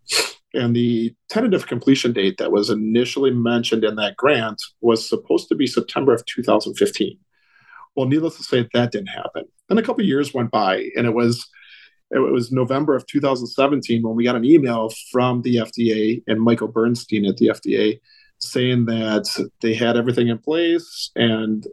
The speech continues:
Children's Hospital of Philadelphia felt comfortable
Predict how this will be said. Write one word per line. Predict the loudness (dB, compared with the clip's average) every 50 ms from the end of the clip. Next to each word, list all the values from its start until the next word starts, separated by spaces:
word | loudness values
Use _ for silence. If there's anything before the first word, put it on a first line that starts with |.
| -14 -6
Children's | -2 0 2 2 0 0
Hospital | -2 -4 -4 -4 -4 -4 -4 -4
of | -2
Philadelphia | -2 -2 0 0 0 0 0 0 -2 -2 -2 -2 0 0 -2 -4 -2
felt | 0 0 0 0 0
comfortable | -2 -2 0 0 0 0 -2 -2 -2 0 0 0 0 -2 -4